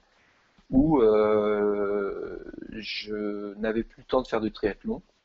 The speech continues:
Et là, je me suis acheté un V T T parce que je, j'avais, je voulais pas refaire du vélo de route, mais je voulais faire une discipline, euh, un petit peu. Est-ce que tu es là ?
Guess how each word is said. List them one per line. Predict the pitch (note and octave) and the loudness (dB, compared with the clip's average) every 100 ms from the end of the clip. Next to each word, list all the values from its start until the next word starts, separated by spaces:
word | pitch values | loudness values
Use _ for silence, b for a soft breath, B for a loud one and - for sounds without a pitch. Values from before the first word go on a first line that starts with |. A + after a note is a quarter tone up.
| - B B B B - | -20 B B B B -8
Et | G#2 | -2
là, | G#2 C3 | 2 2
je | A2+ | 2
me | G#2 | -4
suis | G#2+ | -4
acheté | G2+ C3+ | -2 -2
un | |
V | C3+ A#2 | 0 -2
T | G2+ | -4
T | G2+ | -4
parce | A2+ - | -6 -8
que | - G2 G2+ | -8 -8 -8
je, | G2 F#2 | -10 -12
j'avais, | F#2 G2+ G#2 | -6 -4 -4
je | G2 | -2
voulais | A2 G#2 | -4 0
pas | B2+ | -2
refaire | - C3 A#2 | -2 -6 -4
du | G#2 | -4
vélo | G2+ | -4
de | G2 | -2
route, | F#2+ D#3 - - _ _ _ _ _ _ _ _ _ _ _ _ | 0 -2 -2 -20 _ _ _ _ _ _ _ _ _ _ _ _
mais | G#3+ G#3 | -4 -4
je | G#2+ | -4
voulais | G2+ | -6
faire | G2 B2 | 0 0
une | B2 | 0
discipline, | G#2 - - _ _ - C3+ B2+ | -4 -10 -20 _ _ -4 -2 -2
euh, | G#2 G2+ G2 B B B B - | -2 -4 -8 B B B B -10
un | A2 | -8
petit | G#2 - | -8 -8
peu. | B2 A#2+ - | -2 -2 -2
Est-ce | A#2 | -4
que | G3 | -2
tu | F#3+ C#3+ | 4 6
es | |
là ? | A2+ C3 | 6 4